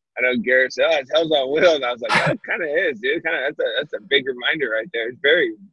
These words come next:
Speaker 1: very similar. I, I like it a lot. I, I think it's a good choice.
Speaker 2: Yeah, we thought it was time to, uh, switch it up. It's also, uh, time to mention we are looking for an intro song. I did not realize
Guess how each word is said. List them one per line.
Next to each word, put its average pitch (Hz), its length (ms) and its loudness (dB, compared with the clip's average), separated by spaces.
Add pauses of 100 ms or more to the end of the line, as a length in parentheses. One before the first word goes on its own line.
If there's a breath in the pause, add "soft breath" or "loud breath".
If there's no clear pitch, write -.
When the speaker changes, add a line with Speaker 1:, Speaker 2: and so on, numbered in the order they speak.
(480)
Speaker 1:
very 160 240 4
similar. 139 420 -4
I, 131 240 4
I - 20 4
like 127 220 0
it 107 80 -14
a 98 60 -12
lot. 117 180 0 (140)
I, 123 40 -4
I 123 260 -2
think 147 80 0
it's 120 80 -8
a - 20 -6
good 123 160 -4
choice. 151 320 -6 (300)
Speaker 2:
Yeah, 202 200 8
we 202 120 4
thought 202 200 4
it 185 60 6
was 160 200 2
time 156 300 4
to, 147 180 4
uh, 131 360 6
switch 156 420 0
it 151 80 2
up. 151 320 6
It's 135 200 -4
also, 131 640 2 (320 loud breath)
uh, 139 240 4
time 151 260 4
to 151 80 4
mention 147 340 2
we 147 160 2
are 160 300 6
looking 175 560 2
for 165 360 6
an 165 220 8
intro 170 420 4
song. 156 500 6
I 110 100 -4
did 127 180 -4
not - 240 2
realize 131 680 2